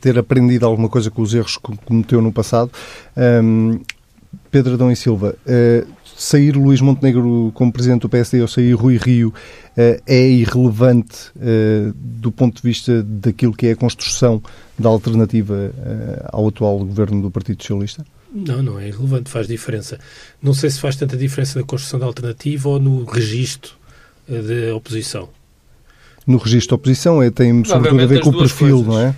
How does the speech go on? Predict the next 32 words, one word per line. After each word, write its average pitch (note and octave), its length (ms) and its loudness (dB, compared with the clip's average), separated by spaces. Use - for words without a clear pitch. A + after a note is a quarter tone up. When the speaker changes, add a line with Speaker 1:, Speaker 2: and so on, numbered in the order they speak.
Speaker 2:
Agora, E3 180 2
as A2 80 -2
du-, C#3+ 180 -4
as A2 100 -4
coisas C3 220 -2
estão, C#3 320 2
estão C#3 240 -2
ligadas, C3+ 440 2
Speaker 3:
Claro. - 140 -8
Speaker 2:
mas A2+ 100 -6
eu G#2 80 -4
acho G2+ 160 -8
que A#2 100 -6
a, A#2 440 -8
a - 20 -4
diferença C3 580 -2
entre A2+ 160 -10
Rui A#2+ 160 0
Rio B2 320 2
é G#2 100 -2
menos A2 520 -2
uma G#2+ 120 -6
diferença G2+ 400 -10
programática B2 800 -8
e - 20 -6
muito A2+ 200 -10
mais G#2+ 160 -6
uma G#2+ 80 -10
diferença G#2+ 420 -8
política, C3 540 0
no G2+ 80 -10
sentido, A2 400 -10